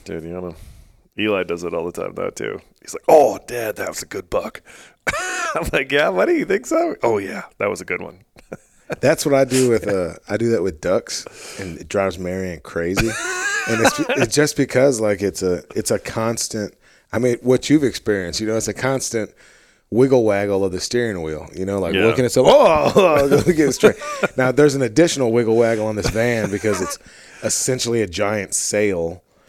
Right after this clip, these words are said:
Speaker 1: It's like, <laughs> it's lightly top heavy. And dude, I swear, you look at it from behind, and it's got a narrower wheelbase than,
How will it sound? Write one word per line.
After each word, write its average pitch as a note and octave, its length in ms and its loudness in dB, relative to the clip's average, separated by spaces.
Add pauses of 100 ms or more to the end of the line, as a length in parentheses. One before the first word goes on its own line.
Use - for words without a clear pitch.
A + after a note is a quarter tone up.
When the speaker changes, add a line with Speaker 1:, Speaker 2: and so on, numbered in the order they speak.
(180)
Speaker 1:
It's B2+ 220 0
like, C3+ 240 4
<laughs> - 300 -8
it's C3 380 0
lightly D#3 380 2
top C3 340 2
heavy. C#3 340 4
And C#3+ 80 -2
dude, E4 160 2 (120)
I A#3 160 2
swear, E3+ 360 4
you C3+ 160 2
look D3 160 2
at D3 120 4
it D3 80 2
from C3+ 180 -2
behind, A#2 460 2 (440)
and C3+ 120 2
it's E3 100 -4
got G3+ 160 4
a G3 60 4
narrower C3 600 4
wheelbase A2 600 2
than, F#2+ 460 -8